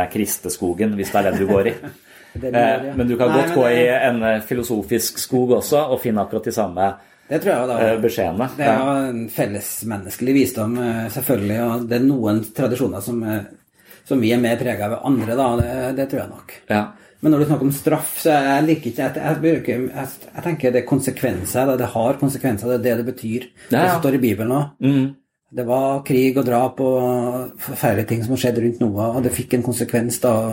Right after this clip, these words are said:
Speaker 2: Syndfloden er et bilde på
Speaker 1: Mm.
Speaker 2: at det, at ting, at det ble katastrofer ut av det. Jeg er ikke så, jeg synes, eh,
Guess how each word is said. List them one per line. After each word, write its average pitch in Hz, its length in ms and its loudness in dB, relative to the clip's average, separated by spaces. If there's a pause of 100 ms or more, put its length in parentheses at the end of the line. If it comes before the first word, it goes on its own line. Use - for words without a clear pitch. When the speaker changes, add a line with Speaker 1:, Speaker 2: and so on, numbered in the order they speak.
(300)
Speaker 2:
Syndfloden 110 760 0
er 104 120 2
et - 100 -10
bilde 110 400 0
på 107 140 -4 (500)
Speaker 1:
Mm. 117 260 4
Speaker 2:
at 110 120 -2
det, 135 100 2
at 120 320 -4 (160)
ting, 101 220 0 (520)
at - 80 -16
det 113 140 -2
ble 107 120 0
katastrofer 104 680 -6
ut 92 120 -10
av 92 120 -10
det. 95 140 -14 (880)
Jeg 139 100 0
er 123 100 2
ikke - 120 -2
så, 165 80 6 (120)
jeg 135 120 -4
synes, 139 260 -2
eh, 135 360 2